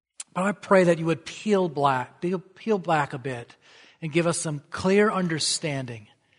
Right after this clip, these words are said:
to what mattered to Jesus. And may you do that work in our own heart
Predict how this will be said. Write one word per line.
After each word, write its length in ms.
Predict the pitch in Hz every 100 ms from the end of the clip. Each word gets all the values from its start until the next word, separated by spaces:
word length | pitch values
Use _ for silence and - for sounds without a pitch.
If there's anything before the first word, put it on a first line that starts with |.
| _ _ _ _ _
to 400 | - 170 156 156 -
what 300 | 151 185 156
mattered 580 | 160 165 165 190 196 165
to 100 | 165
Jesus. 840 | 135 143 139 120 113 120 - - - _ _ _ _ _ -
And 140 | 165
may 100 | 165
you 220 | 175 170 160
do 340 | - 190 202
that 340 | 196 170 143
work 300 | 147 165 160
in 80 | 160
our 220 | 147 139 -
own 260 | 160 165
heart 500 | 143 - 120 110 -